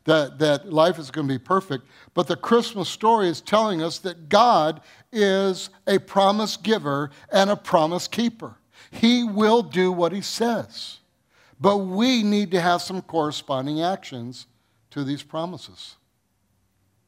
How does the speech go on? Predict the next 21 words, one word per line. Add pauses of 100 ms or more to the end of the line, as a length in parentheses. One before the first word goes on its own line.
(1200)
God
does
speak
promises
today. (1400)
I
don't
know
what
he
spoke
to
you. (840)
Some
of
you,
uh,
young
folks
in
here,